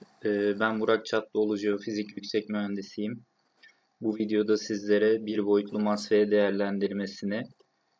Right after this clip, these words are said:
e, buradan derine doğru değişen kayma dalga hızlarının ne ifade ettiğini, V S otuz'u nasıl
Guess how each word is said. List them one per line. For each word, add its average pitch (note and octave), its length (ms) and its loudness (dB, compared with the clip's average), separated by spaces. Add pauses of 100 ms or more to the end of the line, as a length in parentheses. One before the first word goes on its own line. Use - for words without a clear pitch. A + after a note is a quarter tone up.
(240)
e, F#2+ 320 0
buradan G#2 520 0 (160)
derine G#2 460 2
doğru G2+ 560 4
değişen G2+ 500 0
kayma G2 340 0
dalga G2 280 0
hızlarının G2 640 -2
ne G#2 160 2
ifade G#2+ 400 0
ettiğini, G#2+ 640 -2
V G2+ 220 4
S G2+ 140 -8
otuz'u G2+ 340 -2
nasıl G#2 360 2